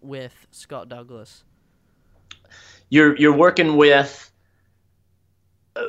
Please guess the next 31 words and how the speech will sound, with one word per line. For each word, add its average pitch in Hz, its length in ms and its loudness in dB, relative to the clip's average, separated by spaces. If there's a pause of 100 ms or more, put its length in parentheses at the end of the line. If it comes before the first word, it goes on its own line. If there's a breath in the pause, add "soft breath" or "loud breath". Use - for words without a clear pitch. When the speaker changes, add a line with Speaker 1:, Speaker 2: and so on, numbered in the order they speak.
(140)
Speaker 2:
one 143 180 2
of 143 80 2
the 135 60 0
best 151 280 -4
guys 139 580 -2 (140)
in 127 120 -8
the 117 60 -6
business, 117 560 -6 (120)
and 110 180 -4
I, 104 220 -2 (1200)
uh, 113 40 -14 (200)
just 151 260 -6
consummate 170 460 0
professional, 135 600 -6 (340 soft breath)
totally 165 340 2
took - 180 -8
me 160 140 0
under 151 200 2
his 135 160 -4
wing, 117 380 -8 (220 soft breath)
could 120 180 -6
not 147 220 4
have 147 100 -4
been 151 160 -2
more 135 180 -4
gracious. 127 640 -6
I 143 140 -2
came 143 260 -4
in 131 140 -2
there 123 360 -4 (440 soft breath)
as, 117 340 -8